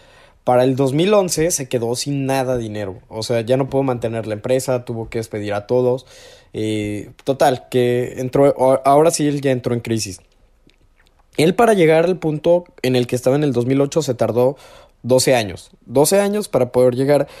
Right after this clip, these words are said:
a tener la em-, la empresa como estaba. Pero en el dos mil once pierde todo, ya no quería hacer nada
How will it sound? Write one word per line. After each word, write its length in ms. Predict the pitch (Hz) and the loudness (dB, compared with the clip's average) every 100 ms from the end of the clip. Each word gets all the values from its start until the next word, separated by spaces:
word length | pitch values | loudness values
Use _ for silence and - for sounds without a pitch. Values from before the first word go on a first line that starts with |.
| - | -12
a 160 | - 131 | -4 0
tener 240 | 131 127 | 2 2
la 100 | 131 | 2
em-, 80 | 143 - _ | 0 -2 _
la 140 | - 127 | 0 0
empresa 400 | 120 127 127 135 | 2 0 2 0
como 160 | 131 | 0
estaba. 360 | 117 - 104 107 _ _ _ _ _ | -4 -2 -4 -4 _ _ _ _ _
Pero 380 | - 208 170 143 - - _ _ _ _ _ | 2 4 4 2 -4 -20 _ _ _ _ _
en 160 | 127 131 | -2 2
el 100 | 127 | 2
dos 140 | 131 | 2
mil 140 | 143 160 | 2 2
once 200 | 165 160 | 2 0
pierde 340 | 151 147 156 | 2 2 2
todo, 460 | 147 190 202 226 - | 4 4 4 2 -2
ya 120 | 135 | 0
no 140 | 135 131 | 0 0
quería 200 | 127 127 | 2 2
hacer 200 | - 147 | 2 2
nada 420 | 170 190 196 - | 4 2 0 -6